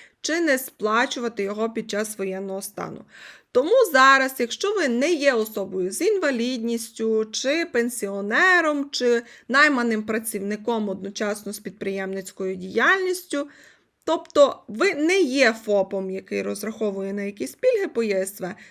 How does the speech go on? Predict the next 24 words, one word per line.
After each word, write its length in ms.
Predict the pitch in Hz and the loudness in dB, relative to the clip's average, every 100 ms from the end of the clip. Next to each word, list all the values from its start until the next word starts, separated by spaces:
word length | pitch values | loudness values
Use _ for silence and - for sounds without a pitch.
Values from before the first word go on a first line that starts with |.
| _ | _
то 120 | 302 | -6
з 100 | 302 | -6
першого 560 | - 302 294 285 226 226 | 0 2 2 0 0 -2
січня 640 | 226 269 330 - - 392 - _ _ | -2 -2 -2 -4 -8 -10 -16 _ _
до 140 | 202 | -4
вас 280 | 214 214 220 | 0 0 -2
повертається 880 | - 208 202 - 233 311 381 359 - - | -6 -8 -6 -4 0 0 0 -4 -10 -6
обов'язок 920 | - 392 294 220 254 302 330 339 277 | -2 -2 2 4 4 0 -4 -6 -10
сплати 640 | - - 202 202 214 214 240 _ _ | -12 -10 -6 -6 -6 -8 -12 _ _
Є 260 | - 196 190 | -10 -6 -6
С 200 | 190 - | -6 -12
В. 60 | - - _ _ _ _ _ | -16 -18 _ _ _ _ _
Це 260 | - 349 415 | 0 2 2
важливий 600 | 269 233 226 214 202 196 | 0 -2 -2 -2 -2 -4
момент, 520 | 208 254 480 480 440 | -4 -4 -2 -2 0
адже 400 | - 220 220 214 | -2 -2 -4 -4
ви 120 | 190 202 | -4 -4
знаєте, 480 | 202 - 440 392 | -4 -2 -2 -4
що 240 | 240 - 214 | -4 -4 -8
по 140 | 208 | -6
Є 160 | 196 190 | -4 -2
С 240 | 196 - | -4 -4
В 260 | 302 440 370 | 0 0 0
вже 520 | 269 220 220 208 - | -2 0 0 -2 -6